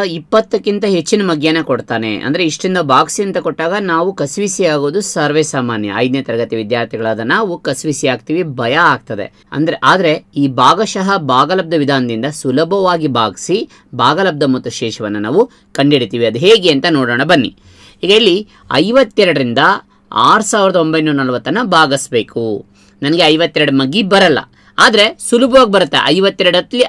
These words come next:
ಐನೂರ ಇಪ್ಪತ್ತು, ಐವತ್ತೆರಡು ಒಂದ್ಲೆ ಐವತ್ತೆರಡು, ಇದು ಸುಲಭವಾಗಿ ಬರುತ್ತೆ. ಇವೆರಡನ್ನೇ ಬಳಸ್ಕೊಂಡು ನಾನು ಇದನ್ನ ಭಾಗಾಕಾರ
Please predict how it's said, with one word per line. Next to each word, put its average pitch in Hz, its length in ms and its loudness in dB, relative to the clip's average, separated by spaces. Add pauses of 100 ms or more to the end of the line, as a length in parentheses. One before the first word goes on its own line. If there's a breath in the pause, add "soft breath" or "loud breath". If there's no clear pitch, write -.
ಐನೂರ 165 220 2
ಇಪ್ಪತ್ತು, 127 380 -2 (240)
ಐವತ್ತೆರಡು 180 440 4
ಒಂದ್ಲೆ 233 220 2 (120)
ಐವತ್ತೆರಡು, 131 380 0 (100)
ಇದು 190 180 -4
ಸುಲಭವಾಗಿ 202 520 4
ಬರುತ್ತೆ. - 240 -4 (360 soft breath)
ಇವೆರಡನ್ನೇ 175 720 4 (120)
ಬಳಸ್ಕೊಂಡು 139 580 2 (400 soft breath)
ನಾನು 170 340 2 (120)
ಇದನ್ನ 180 220 -2 (140)
ಭಾಗಾಕಾರ 143 480 2